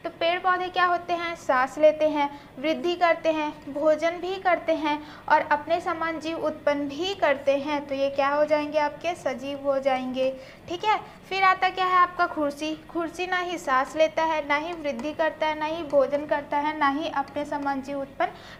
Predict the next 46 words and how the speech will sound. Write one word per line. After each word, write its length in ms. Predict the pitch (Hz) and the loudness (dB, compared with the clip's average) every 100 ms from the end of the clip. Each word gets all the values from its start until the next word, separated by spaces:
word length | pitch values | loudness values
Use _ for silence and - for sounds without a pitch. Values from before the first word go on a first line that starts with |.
| - | 2
कर 120 | 339 | 2
सकता 380 | 330 285 - 254 | 2 -4 0 0
है। 220 | 269 254 | 2 -2
तो 140 | 262 | -2
ये 140 | 277 302 | -6 -2
कैसे 320 | 311 302 330 | 0 0 2
हो 120 | 330 | 2
जाएंगे, 340 | 330 320 330 320 | 2 0 2 2
आपके 320 | 320 - 370 453 - - 277 | 0 0 -2 -2 -8 -12 -4
निर्जीव 480 | 302 311 277 339 330 | -2 -2 -2 -2 6
हो 100 | 320 | 6
जाएंगे, 560 | 294 285 269 277 285 - - - | 6 0 2 2 2 0 -14 -10
ठीक 160 | 392 | -4
है। 100 | 440 466 - - - | -2 -4 -6 -18 -4
फिर 140 | 370 | 4
आता 220 | 359 359 370 | 4 4 0
है 180 | 359 | 0
next 320 | 294 311 - - | 0 0 -4 -2
table। 360 | 311 302 311 | 0 6 4
table 500 | 320 - 339 320 359 | 4 -4 -2 2 2
भी 140 | 359 370 | 2 0
क्या 160 | 359 | 2
है, 240 | 370 359 349 | 2 2 4
ना 60 | |
आपका 300 | 311 302 302 | 4 6 2
सांस 420 | 320 294 277 294 | 2 2 2 2
लेगा, 360 | 339 330 330 330 - - | -2 2 2 0 -6 -16
वृद्धि 360 | 247 285 240 320 | -6 -4 -2 -2
करेगा, 480 | 330 330 320 320 311 | 2 0 2 0 0
भोजन 480 | 302 294 285 320 330 | 4 6 8 6 2
करेगा, 420 | 320 311 311 320 - - 320 | 0 2 2 0 -2 -12 -2
ना 80 | 349 | -2
ही 160 | 370 | -2
अपने 380 | - 311 320 349 | 0 0 0 -4
समान 360 | 349 311 302 302 | -4 -2 -4 0
क्या 160 | 294 | -2
करेगा, 320 | 294 294 294 | 0 0 0
जीव 220 | 320 294 311 | -2 -4 -4
उत्पन्न 440 | 294 - 294 294 | -4 -2 -4 -2
करेगा। 320 | 302 294 294 | 0 0 0
तो 120 | 294 | -2
ये 180 | 285 269 | -4 -4
भी 140 | 277 302 | -6 -2
कैसा 300 | 330 330 339 | -2 0 2
है 120 | 349 | 4
आपका, 540 | 349 349 392 480 - | 2 2 6 6 4